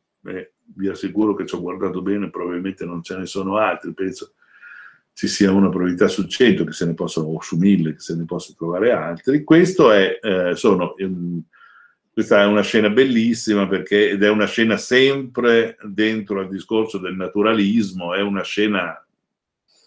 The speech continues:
di travolgente modernità, insomma, cioè fra l'altro oggi con, eh, le questioni di genere le donne presenti saranno contente di quello che, eh, succede qui,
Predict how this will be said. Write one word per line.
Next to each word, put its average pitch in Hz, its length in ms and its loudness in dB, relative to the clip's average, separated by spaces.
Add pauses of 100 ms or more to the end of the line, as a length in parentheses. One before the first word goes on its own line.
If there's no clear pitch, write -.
(120)
di 80 200 -14
travolgente 104 760 4
modernità, 92 800 -2
insomma, 80 540 -12
cioè 90 180 -10
fra 90 160 -10
l'altro 92 460 -4 (760)
oggi 98 460 2
con, 95 400 0
eh, 87 180 -4
le 90 120 -8
questioni 98 400 0
di 95 160 2
genere 95 640 2 (800)
le 95 160 2
donne 101 300 4
presenti 98 480 4
saranno 85 360 -8
contente 95 640 0
di 82 100 -4
quello 85 320 -6
che, 80 200 -8
eh, 82 80 -10 (280)
succede 85 580 -4
qui, 82 260 -4